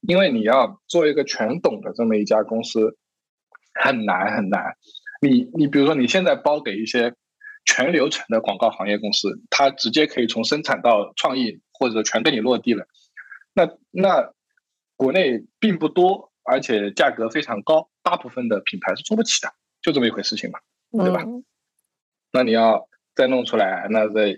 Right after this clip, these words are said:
Speaker 1: 一来回一，一倒腾，那最后落地可能就落到我手上了，对吧？
Speaker 2: <laughs>
Speaker 1: 那我，我，落到我手上了，我，我，我他妈的，我公司也赚钱，我再给你来回一搞，对吗？那你这个片子基本上就是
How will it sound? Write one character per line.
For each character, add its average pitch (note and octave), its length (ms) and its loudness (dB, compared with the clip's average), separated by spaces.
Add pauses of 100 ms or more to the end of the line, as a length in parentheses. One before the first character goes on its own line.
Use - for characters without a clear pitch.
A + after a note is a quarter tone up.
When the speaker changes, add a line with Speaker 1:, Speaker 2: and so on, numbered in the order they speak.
(180)
Speaker 1:
一 - 80 -4
来 A2 160 0
回 G#2+ 140 0
一， G#2 160 0
一 A2+ 120 2
倒 F2+ 200 2
腾， - 260 -4
那 G2 100 0
最 G2+ 160 0
后 F#2 200 -2
落 G2 140 0
地 F#2 140 -4
可 F2+ 140 -4
能 F2 120 -8
就 F#2 120 -4
落 F#2 140 -4
到 F#2 120 0
我 F#2 140 0
手 F#2 140 -2
上 F#2+ 180 -2
了， F#2+ 80 2 (200)
对 G2 100 0
吧？ F#2 120 -2 (240)
Speaker 2:
<laughs> A3+ 300 2
Speaker 1:
那 B3+ 80 2
我， G#3+ 300 -2 (560)
我， C#3 120 -2 (300)
落 F3+ 120 4
到 G3 100 4
我 F3+ 160 2
手 F3+ 140 -2
上 D#3 160 0
了， D3 120 2
我， C3+ 360 0
我， D3 320 2
我 D3 220 2
他 E3 140 -6
妈 D#3+ 160 0
的， C3+ 100 0
我 B2 120 -2
公 A#2 160 -6
司 C#3 140 -2
也 B2 100 2
赚 B2 180 0
钱， A#2+ 200 0
我 A2+ 100 4
再 B2+ 100 2
给 A#2+ 80 -2
你 A2+ 100 -4
来 G#2 180 4
回 G#2+ 120 -8
一 G#2+ 60 -4
搞， G2 160 0 (160)
对 G2+ 100 -8
吗？ G2 180 -12
那 A2 200 2
你 F#2+ 120 -8
这 G#2 100 -8
个 G#2 80 -2
片 G#2 200 -4
子 G2+ 100 -2
基 G2 140 -4
本 G2 140 0
上 G2 140 -2
就 F#2+ 120 -10
是 - 60 -12